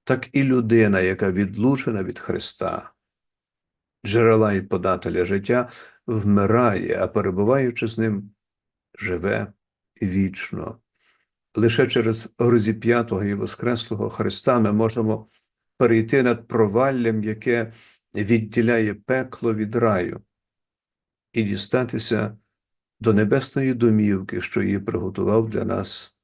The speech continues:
на небесах Син Божий. Він є наша правдива дорога,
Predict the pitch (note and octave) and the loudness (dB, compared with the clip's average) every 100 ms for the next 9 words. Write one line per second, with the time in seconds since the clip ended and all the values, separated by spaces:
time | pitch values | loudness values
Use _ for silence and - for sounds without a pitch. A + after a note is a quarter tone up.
0 | _ _ _ _ _ _ G#2+ F#2+ E2+ D#2+ | _ _ _ _ _ _ -2 0 -2 -4
1 | - F2+ F2 - - _ _ _ - - | -2 -2 -4 -10 -16 _ _ _ -4 0
2 | G2+ F2+ E2+ E2 D#2+ - - - _ _ | 2 2 0 -2 -2 -4 -8 -12 _ _
3 | - - - _ _ - G#2 B2+ D3+ D3 | -20 -20 -20 _ _ -4 4 6 6 4
4 | A#2+ G#2 F#2+ F#2 - F#2 - _ _ _ | 4 4 2 -2 -6 -8 -10 _ _ _
5 | _ _ _ _ - F2+ D#2 D#2+ A#2 C3 | _ _ _ _ -6 -4 -4 2 4 6
6 | C#3 A#2 A#2 A2+ A2 A2+ | 2 2 2 0 -2 -6